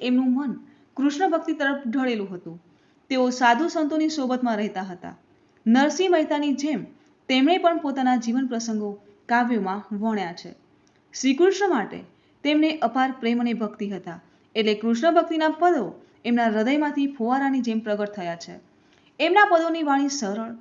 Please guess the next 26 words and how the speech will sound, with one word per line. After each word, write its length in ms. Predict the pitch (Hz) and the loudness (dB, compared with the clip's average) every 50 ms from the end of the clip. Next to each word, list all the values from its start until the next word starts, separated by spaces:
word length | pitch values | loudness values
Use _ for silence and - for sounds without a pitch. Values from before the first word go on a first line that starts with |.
| - _ _ - | -20 _ _ -18
સ્વાભાવિક, 640 | - - 220 214 208 214 226 226 226 240 233 233 | -8 0 2 4 4 4 2 -2 -2 -4 -8 -8
કોમળ 280 | - 240 247 269 285 277 | -8 -6 -2 -2 0 0
અને 180 | 262 254 254 | 0 0 0
મધુર 360 | 233 214 196 185 - 208 185 | 0 0 -2 -4 -4 -6 -8
છે. 200 | 175 - - - - - _ _ _ _ - _ _ _ | -8 -12 -16 -20 -20 -20 _ _ _ _ -20 _ _ _
મીરાબાઈની 580 | 220 233 254 262 320 330 320 302 294 294 285 269 | 4 6 6 8 8 8 8 6 6 6 4 2
ભક્તિ 280 | 226 247 - - 311 311 | 2 0 -2 -2 -2 0
રચનાઓ 500 | 311 302 302 311 311 285 233 185 175 - - _ _ _ _ _ | 0 0 0 -2 -4 -2 -4 -4 -8 -12 -16 _ _ _ _ _
લોકજીવનમાં 720 | 208 240 285 - 285 - 233 220 220 214 214 214 214 208 190 | 2 2 2 2 0 -2 -2 0 0 0 0 0 -2 -4 -4
વણાઈ 300 | 196 202 196 208 220 208 | -4 -4 -2 -2 -2 -4
ગઈ 180 | 185 180 175 175 | -4 -6 -8 -8
છે. 220 | 170 - 180 180 185 - _ _ _ _ _ - | -10 -12 -14 -16 -18 -20 _ _ _ _ _ -2
તો 140 | 214 208 220 | 0 0 2
હવે 280 | 226 240 254 311 339 | 2 0 2 2 0
મિત્રો, 380 | 311 269 226 226 220 214 214 208 - - - _ - | 0 -2 -2 -2 -4 -4 -4 -4 -8 -18 -20 _ -8
આપણે 240 | 220 233 262 262 262 | -6 -2 0 -2 2
કાવ્યનો 400 | 262 220 196 190 208 208 214 214 | 4 4 4 4 2 0 -2 -2
પરિચય 380 | 214 - 208 214 208 - 214 | -2 -2 -2 -2 -2 -2 -4
મેળવીએ 340 | 196 190 180 175 175 180 175 | -4 -4 -6 -6 -6 -6 -6
થોડો. 340 | 175 185 190 185 240 311 - - _ _ _ _ _ - | -6 -8 -10 -10 -10 -12 -14 -18 _ _ _ _ _ -2
તો 80 | 285 | 0
અહીં 260 | - - 311 302 302 294 | 2 2 2 2 2 0
કૃ-, 180 | 294 269 269 | -2 -2 -4
શ્રી 320 | 262 - - - 277 311 339 | -4 -4 -4 -2 -2 0 2
કૃષ્ણની 460 | 349 349 349 349 339 330 302 302 294 | 2 0 0 0 -2 -4 -4 -4 -2
પ્રત્યક્ષ 520 | 294 262 247 247 - 294 311 311 - - | 0 -2 -2 -2 0 -2 -2 -2 -4 -8